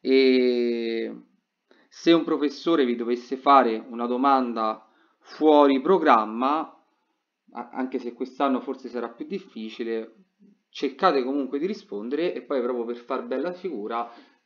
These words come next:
dite la verità, dite: "Professore, comunque questa domanda, eh, non, eh, non fa parte del programma che si, che si è svolto." Se ci sono ulteriori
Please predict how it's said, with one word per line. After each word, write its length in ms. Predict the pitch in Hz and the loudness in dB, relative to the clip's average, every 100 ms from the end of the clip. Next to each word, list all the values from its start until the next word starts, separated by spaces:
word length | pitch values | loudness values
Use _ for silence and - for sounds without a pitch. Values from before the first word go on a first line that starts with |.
| _ _ _ _ - | _ _ _ _ -20
dite 760 | 113 127 120 139 139 135 - - | -10 -8 0 6 6 6 -4 -14
la 140 | 113 | -12
verità, 480 | 104 117 131 127 - | -8 -2 2 2 0
dite: 260 | 120 120 117 | -6 -4 -4
"Professore, 640 | 127 147 170 - 113 123 | -2 -4 -4 -4 -2 -2
comunque 360 | 110 110 110 110 | -2 -8 -8 -8
questa 300 | 107 - 113 | -8 -6 -4
domanda, 680 | 135 110 110 107 107 104 | -2 -2 -4 -4 -4 -6
eh, 920 | 104 104 104 101 101 104 104 98 87 _ _ _ _ | -8 -8 -8 -8 -10 -12 -14 -16 -20 _ _ _ _
non, 400 | - 113 117 113 | -8 -6 -4 -4
eh, 920 | 110 107 104 107 104 104 101 101 101 _ _ _ _ _ _ _ _ _ - | -4 -6 -6 -8 -8 -8 -8 -10 -12 _ _ _ _ _ _ _ _ _ 0
non 220 | 127 127 | 2 4
fa 140 | 156 | 4
parte 720 | - 123 107 107 - 120 117 - | 4 4 4 0 0 2 2 -2
del 200 | 113 110 | -8 -6
programma 560 | 131 117 104 101 101 | -4 -2 -2 -4 -8
che 140 | 98 101 | -8 -12
si, 960 | - - 101 98 98 98 95 95 92 _ | -12 -10 -8 -6 -8 -8 -8 -10 -12 _
che 100 | - | -10
si 200 | - - | -8 -6
è 60 | 104 | -6
svolto." 680 | 101 107 92 - - - _ - - - | -6 -6 -6 -10 -20 -20 _ -20 -20 -6
Se 140 | 135 | -4
ci 140 | 175 | 0
sono 400 | 160 190 160 131 | 6 8 8 6
ulteriori 1080 | 135 135 160 156 160 151 143 143 139 135 131 | 4 0 4 8 8 8 6 6 6 2 -2